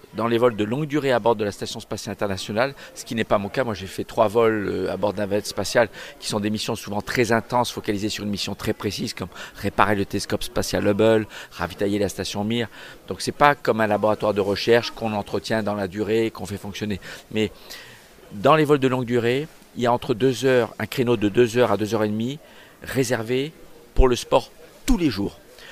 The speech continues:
Donc l'astronaute, le matin, quand il se réveille, il voit quand est son créneau, le matin ou l'après-midi, il se ré-, il se règle la montre, il fait son boulot, et puis soit il s'en souvient, soit la montre le lui rappelle, il est temps de,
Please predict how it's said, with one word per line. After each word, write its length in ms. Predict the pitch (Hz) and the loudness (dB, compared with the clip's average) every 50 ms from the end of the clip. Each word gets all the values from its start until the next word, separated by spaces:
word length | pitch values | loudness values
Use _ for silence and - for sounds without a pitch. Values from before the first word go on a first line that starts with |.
| - - - - - - | -18 -18 -20 -10 -4 -2
Donc 140 | 139 127 - - - - | -2 -2 -4 -6 -4 0
l'astronaute, 400 | 156 151 147 - - 175 165 - - - | 0 0 2 0 0 0 0 -2 -2 -2
le 120 | 135 131 | 0 2
matin, 300 | 127 135 131 - 139 131 | 2 2 2 0 -2 -4
quand 200 | - - 117 - | -4 -6 -8 -6
il 40 | - | -6
se 100 | - - | -4 -2
réveille, 400 | 120 107 110 117 127 151 170 170 - - - - - - | 0 2 2 2 2 0 -2 -6 -12 -18 -20 -20 -10 -4
il 100 | 127 123 | -4 -2
voit 280 | 113 120 143 151 143 135 | 2 6 6 6 6 6
quand 280 | - - - 165 - | 2 -2 -4 -2 -2
est 60 | - 135 | -2 -4
son 160 | - - - | -4 -6 -8
créneau, 400 | - - 123 110 110 113 120 131 | -4 -2 0 2 4 6 4 6
le 140 | 127 113 104 | 4 2 0
matin 400 | 107 104 92 - - 107 110 113 | -2 -4 -6 -4 -2 -2 0 0
ou 100 | 113 101 | 0 0
l'après-midi, 600 | 95 92 - - 98 95 95 90 107 123 151 165 - - - - - - - - - | -2 -4 -4 -4 -4 -4 -6 -6 -6 -6 -6 -8 -10 -16 -20 -20 -20 -20 -14 -8 -6
il 60 | - | -4
se 140 | - - - | -4 -2 -2
ré-, 120 | 139 - - | -2 -2 -2
il 80 | - 123 | -4 -6
se 80 | - - | -4 -2
règle 280 | - 143 135 117 120 | -2 -2 0 0 0
la 120 | 117 113 107 | 0 0 0
montre, 320 | 104 113 123 143 - - - - - - - - | 0 -2 -6 -6 -8 -12 -20 -20 -20 -16 -10 -10
il 80 | 120 - | -6 -2
fait 120 | - 151 | -2 -2
son 200 | - - 143 131 | -2 -2 -4 -4
boulot, 360 | 117 120 110 113 113 131 185 220 - - - - - - - - - - - - | -2 0 2 4 2 2 0 -2 -10 -20 -20 -20 -20 -20 -20 -20 -20 -20 -10 -6
et 120 | - 117 | -6 -4
puis 420 | - - - 127 123 123 117 - - - - - | 0 4 4 4 4 4 -2 -4 -6 -12 -16 -14
soit 260 | - - - 147 151 | -8 -2 0 0 2
il 40 | 135 | 2
s'en 140 | - 135 | 0 -2
souvient, 460 | 127 - - 135 113 117 120 127 143 143 | -4 -4 -6 -4 -2 0 0 0 0 -2
soit 180 | - - 120 | -2 0 2
la 120 | 113 113 110 | 2 2 2
montre 160 | 123 123 - | 0 -4 -4
le 80 | - 113 | -2 -2
lui 100 | 110 110 | 0 0
rappelle, 300 | 107 107 - - 117 123 | 0 0 0 0 -2 -2
il 200 | 123 - 110 107 | -2 -2 -2 -2
est 120 | 110 - | -2 -2
temps 200 | - 120 117 123 | 0 -2 -2 -2
de, 220 | 123 104 95 98 | -4 -4 -6 -6